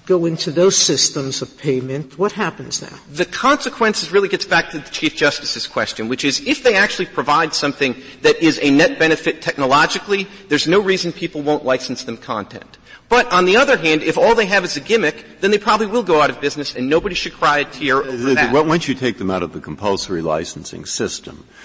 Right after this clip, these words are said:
Speaker 3: they're gonna have to find copyright owners, who owns James Agee's, uh, pictures, who owns, uh, something that was written by, uh, uh, like a French silent film in nineteen fifteen. I mean, the, the problem is that,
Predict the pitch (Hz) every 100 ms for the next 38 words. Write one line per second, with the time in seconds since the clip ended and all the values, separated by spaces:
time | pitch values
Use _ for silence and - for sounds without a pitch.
0 | - 110 117 110 107 - - 90 90 107
1 | 101 92 90 87 85 87 87 82 92 98
2 | 92 92 85 73 95 85 87 82 - 90
3 | 87 76 85 80 73 - - - - 69
4 | 78 - - - - - - - - -
5 | 123 107 104 101 92 82 82 82 - -
6 | 104 87 95 87 90 85 92 104 95 80
7 | 82 78 78 76 73 - - 82 82 85
8 | 90 85 82 76 - 127 117 - - 101
9 | 92 87 - 110 92 80 87 87 85 92
10 | 82 - 117 - 82 73 - - - -
11 | 101 104 107 113 - 113 - 123 135 113
12 | 82 78 - - - 92 90 87 98 87